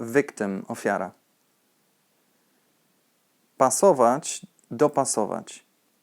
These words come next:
To match. To match. Dopasować. Odrzucić. To reject. To reject. Odrzucić. Oskarżać.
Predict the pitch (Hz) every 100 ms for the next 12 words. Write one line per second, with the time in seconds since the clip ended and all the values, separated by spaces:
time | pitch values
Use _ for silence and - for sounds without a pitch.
0 | _ 147 135 135 - 120 120 135 123 98
1 | - - - - _ _ _ _ _ 131
2 | 131 139 123 95 - - - _ _ _
3 | _ _ - - 131 117 107 - - -
4 | - _ _ _ _ _ _ _ _ _
5 | _ _ _ _ _ _ _ _ _ _
6 | _ _ _ _ _ _ _ _ _ 131
7 | 120 131 180 - 107 - - _ _ _
8 | _ _ _ - 143 143 - 127 127 -
9 | 143 101 - - - - _ _ _ _
10 | _ _ _ 139 135 139 127 139 104 -
11 | - - 120 123 117 - - - _ _
12 | _ _ _ _ _ _ _ _ _ _
13 | _ _ _ _ _ _ _ _ _ _
14 | _ _ - 131 - 185 151 113 113 135
15 | - -